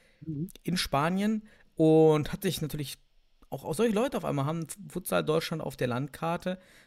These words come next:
Speaker 2: hat sich natürlich sehr, sehr positiv über die Entwicklung, ohne natürlich irgendwas zu wissen. <laughs> Das ist auch
Speaker 1: Ja,
Speaker 2: wieder,
Speaker 1: ja,
Speaker 2: ja,
Speaker 1: ja.
Speaker 2: ja, super Entwicklung hier, super, ja, wie man da,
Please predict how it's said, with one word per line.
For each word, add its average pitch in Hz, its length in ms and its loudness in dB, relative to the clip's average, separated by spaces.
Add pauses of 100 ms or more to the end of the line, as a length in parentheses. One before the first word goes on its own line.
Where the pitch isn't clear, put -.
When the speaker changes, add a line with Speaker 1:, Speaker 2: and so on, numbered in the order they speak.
(100)
Speaker 2:
hat - 100 -10
sich 139 80 -2
natürlich 135 220 -4
sehr, 139 160 2
sehr 135 100 2
positiv 151 460 -2
über 143 160 -4
die 139 80 0
Entwicklung, 139 500 -2
ohne 127 160 0
natürlich - 300 -8 (200)
irgendwas 113 300 2
zu 104 100 -10
wissen. 220 380 -6
<laughs> - 460 -4 (300)
Das - 120 -6
ist - 80 -4
auch 151 60 10
Speaker 1:
Ja, 143 40 10
Speaker 2:
wieder, 208 180 8
Speaker 1:
ja, 123 160 8 (180)
Speaker 2:
ja, 160 100 8 (120)
Speaker 1:
ja. 113 260 4
Speaker 2:
ja, 117 80 2
super 156 220 6
Entwicklung 147 380 4
hier, 135 280 6
super, 139 260 0
ja, 127 240 0
wie 139 80 2
man 139 180 4
da, 135 220 4